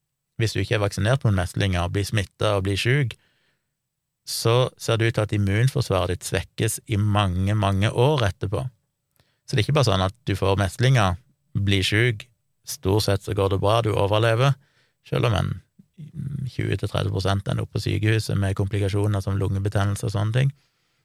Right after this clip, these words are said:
Men stort sett så overlever jo de aller fleste meslinger. Men selv om det går bra, så har du et svekket immunforsvar i mange år. Det er så hard belastning på immunforsvaret at du da i mange år er mer utsatt for andre infeksjoner,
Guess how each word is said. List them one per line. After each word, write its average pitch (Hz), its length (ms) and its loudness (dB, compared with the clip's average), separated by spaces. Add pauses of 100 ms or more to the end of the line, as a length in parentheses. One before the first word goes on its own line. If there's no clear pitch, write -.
(140)
Men 135 120 2
stort 143 280 2
sett 95 240 -2
så 98 80 2
overlever 101 400 2
jo 101 80 0
de 101 80 2
aller 104 180 2
fleste 113 460 0
meslinger. 131 560 2 (800)
Men 113 240 2
selv 123 240 2
om 147 80 4
det 120 160 4
går 117 80 2
bra, 120 200 2 (880)
så 120 320 2
har 120 140 4
du 113 80 2
et - 80 -6
svekket 107 560 -2
immunforsvar 98 560 -2
i 95 80 0
mange 92 260 0
år. 104 320 0
Det 101 140 -2
er 101 80 -2
så 98 80 -2
hard 98 240 0
belastning 98 420 0
på 95 140 0
immunforsvaret 110 800 0
at - 160 -2
du - 80 -2
da 101 240 0
i 101 80 0
mange 98 240 0
år 110 340 2
er 92 80 0
mer 95 380 0
utsatt 98 420 -2
for - 220 -2
andre 170 320 2
infeksjoner, 101 640 0